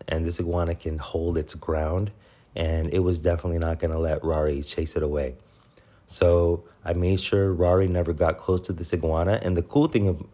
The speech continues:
about this iguana is the iguana actually gave us our space as well. This huge iguana never came onto our patio, never took a poop on our patio. It actually stayed on this perimeter wall.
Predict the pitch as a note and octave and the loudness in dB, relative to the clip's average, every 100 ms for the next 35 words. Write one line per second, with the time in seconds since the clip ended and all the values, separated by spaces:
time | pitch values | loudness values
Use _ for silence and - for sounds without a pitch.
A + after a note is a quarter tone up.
0 | _ - E2+ F#2 F2 E2+ E2 A#2 A2+ E2+ | _ -2 2 2 0 -4 0 2 2 2
1 | F2 E2 D#2+ - E2+ F#2+ G#2 A#2+ F#2+ F2+ | 0 0 -4 -6 -6 0 2 4 2 0
2 | F2+ D#2+ F2+ E2+ F2 G2+ A#2 G#2+ F2 F2 | -2 2 2 4 2 0 0 0 -2 -2
3 | - E2 F#2 D2+ D2+ - - _ E2 G#2+ | -2 0 0 0 -2 -12 -20 _ 0 0
4 | G#2 - - - B2 B2 G#2 F#2 F2 F2+ | 0 -6 -12 -2 0 2 2 2 2 4
5 | F2 E2+ F#2+ F#2+ F#2+ F#2+ F2+ F2+ F2+ E2+ | 2 2 2 2 0 0 0 0 0 2
6 | E2+ E2 - - F2 F2 F2+ - _ - | 0 0 -4 -6 -2 0 0 -4 _ 0
7 | A#2+ - - - - - - - - B2+ | 0 0 -6 -20 -20 -20 -6 -2 4 4
8 | A#2+ G#2+ G2+ F#2+ F#2+ F#2+ F2+ E2+ E2 D#2 | 8 6 6 4 4 4 4 4 2 -2
9 | - G2+ G#2 G#2 - F#2+ F#2 F#2 - E2+ | 2 2 2 -2 -2 2 4 2 0 0
10 | E2+ E2 - - _ - G#2 G#2+ F#2+ F2+ | 0 0 -4 -18 _ 2 4 6 6 8
11 | F2+ E2 D2+ | 6 6 2